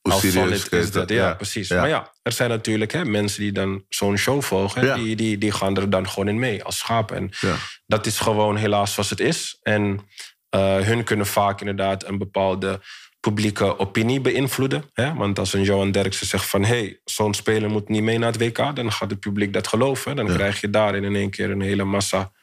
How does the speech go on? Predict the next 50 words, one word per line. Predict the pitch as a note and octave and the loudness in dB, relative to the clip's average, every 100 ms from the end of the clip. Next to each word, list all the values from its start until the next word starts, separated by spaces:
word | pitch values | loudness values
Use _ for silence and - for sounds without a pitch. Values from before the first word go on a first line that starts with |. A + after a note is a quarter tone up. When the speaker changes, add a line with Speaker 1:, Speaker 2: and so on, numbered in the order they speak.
| _ _ _ _ - | _ _ _ _ -6
Speaker 2:
supporters | - G#2 A#2 A#2 G2+ | -2 0 2 2 0
die | G2 G2+ | 0 2
daarin | G2 G2 G#2 | 2 2 2
meegaan | G#2+ G2 F2+ F#2 F#2+ | 2 0 -2 -2 -4
van, | F#2+ G2+ | -4 -2
"Hey, | F#2+ G2 | -2 -2
hij | F#2+ | -4
moet | F#2+ F#2 | -4 -4
niet | G2 | -2
mee | F#2 F#2 | 0 0
naar | G2 | 0
het | |
W | G#2 | 0
K", | G#2 G#2 - - | 2 0 -4 -2
bijvoorbeeld. | F#2+ G2+ - G2+ | 2 2 0 -8
Speaker 1:
Ja. | - - - - - _ G#2 | -16 -16 -12 -12 -12 _ 0
Speaker 2:
En, | G2 G2 | 2 2
ehm, | F#2+ F#2+ F#2+ F#2 | 2 2 0 0
dat | A2+ A#2 | -2 -2
is | G#2+ | -2
soms | G#2 G2 | -2 -2
waar | G2 | 0
je | F#2+ | 0
als | F#2+ | -2
voetballer | G2 F#2+ G2 | -4 -4 -4
mee | F#2+ | -6
te | G2+ | -6
maken | G#2 - | -8 -8
hebt. | G2 - | -16 -2
Speaker 1:
Want | G#2 - | 0 2
volgens | B2+ C3+ | 2 4
mij | C3 | 2
ben | B2+ | 2
je | A2 | 0
één | C#3 C3+ | -2 0
keer | C#3 | 0
niet | B2+ B2+ | 0 0
naar | B2 | 2
een | A2+ | 2
W | G#2+ A2 | 2 0
K | G#2 A2 A#2 | 2 2 2
geweest | - G#2 G#2+ G#2+ | 0 0 2 2
waar | G#2+ G#2 | 2 2
je | G2 | 2
wel | G#2 G#2+ | 2 0
graag | - G2 F2+ | 2 0 0
mee | F#2 | 0
wilde | F2+ F2 | 0 0
gaan, | F2+ F2+ E2+ | 0 0 0
toch? | - | 0